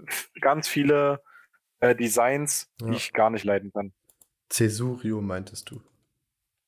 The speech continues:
Speaker 2: Cesurio und die Vorentwicklung.
Speaker 1: Genau, Ce-,
Speaker 2: Keine Ahnung.
Speaker 1: Cesurio. Also ich, ich muss sagen, ich find den Ansatz cool, aber irgendwie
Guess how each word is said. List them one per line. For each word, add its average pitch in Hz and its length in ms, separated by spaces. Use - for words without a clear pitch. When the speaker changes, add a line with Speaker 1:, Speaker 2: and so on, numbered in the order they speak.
Speaker 2:
Cesurio 113 640
und 104 160
die 98 80
Vorentwicklung. 101 840
Speaker 1:
Genau, 120 260
Ce-, - 160
Speaker 2:
Keine 135 120
Ahnung. 85 80
Speaker 1:
Cesurio. 147 480
Also 135 180
ich, - 300
ich 120 160
muss 175 200
sagen, 151 340
ich - 160
find 160 220
den 127 100
Ansatz 151 500
cool, 214 120
aber 151 180
irgendwie 185 520